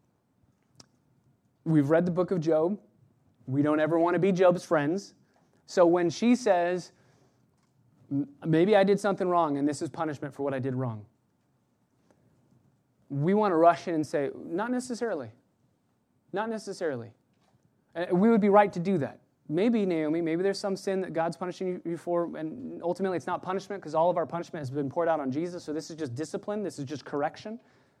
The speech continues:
But as we talked about in the first sermon, I don't think we can say that this is discipline. I don't, I don't think we could say necessarily that they did anything wrong. Maybe not the wisest at certain points, but I don't think that they were in sin necessarily.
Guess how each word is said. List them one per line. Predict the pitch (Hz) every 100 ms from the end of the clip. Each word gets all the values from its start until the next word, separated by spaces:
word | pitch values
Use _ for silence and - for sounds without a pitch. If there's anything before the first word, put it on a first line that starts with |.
| _ _ _ _ _ _ _ _ _ -
But |
as | 165
we | 185
talked | 196 202 196
about | 185 - - -
in | 151 160
the | 156
first | 190 196
sermon, | 175 156
I | -
don't | 196 208
think | 208
we | 202
can | -
say | 147 165 240
that | 160 127
this | 143 131
is | 120
discipline. | 123 117 110 113 110 _ _ _ _
I | 151
don't, | 240 -
I | 143
don't | 202 165
think | 156
we | 165
could | 151
say | - 175
necessarily | 175 170 - 196 202
that | 196
they | 196
did | 202 285
anything | 311 156 127 123
wrong. | 120 113
Maybe | 160 294 233
not | 185 226 220
the | 170
wisest | 151 151 156 156
at | 151
certain | - 147 131
points, | 135 151
but | - 185
I |
don't | 269 175
think | 151
that | 139
they | 143
were | 143
in | 131
sin | 127 233
necessarily. | 220 131 123 - 113 117